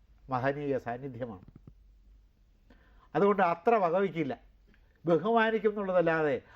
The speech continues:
ആർക്കും അദ്ദേഹത്തെ പേടിയില്ല. എല്ലാവർക്കും അദ്ദേഹം, ആ, കൂടെ, ആ,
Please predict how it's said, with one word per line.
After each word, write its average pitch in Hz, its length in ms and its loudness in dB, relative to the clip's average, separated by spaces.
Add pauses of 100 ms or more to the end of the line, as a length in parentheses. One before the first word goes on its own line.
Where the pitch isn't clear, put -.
(140)
ആർക്കും 208 240 2
അദ്ദേഹത്തെ 185 400 -2
പേടിയില്ല. 151 400 -2 (340)
എല്ലാവർക്കും 165 480 0 (100)
അദ്ദേഹം, 147 280 0 (420)
ആ, - 20 -4 (440)
കൂടെ, 185 260 0 (200)
ആ, 156 40 0